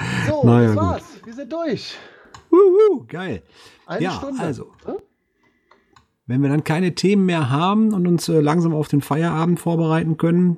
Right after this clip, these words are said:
Speaker 2: dann bleibt noch zu sagen, wenn ihr noch Kontakte, nicht Kontakte, Kommentare meine ich natürlich.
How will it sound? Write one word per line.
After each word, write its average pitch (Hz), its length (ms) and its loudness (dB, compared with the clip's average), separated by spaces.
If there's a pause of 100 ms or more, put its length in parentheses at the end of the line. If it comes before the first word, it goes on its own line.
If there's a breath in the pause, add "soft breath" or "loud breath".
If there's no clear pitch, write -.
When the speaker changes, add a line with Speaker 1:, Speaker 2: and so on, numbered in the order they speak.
Speaker 2:
dann 139 540 2
bleibt 135 200 0
noch 139 120 -2
zu - 120 -4
sagen, 131 480 2
wenn 135 120 0
ihr 147 80 0
noch 139 140 -4
Kontakte, 143 840 0
nicht 101 220 -2
Kontakte, 95 340 -4
Kommentare 131 680 2
meine - 240 -14
ich 95 100 -8
natürlich. 117 460 -4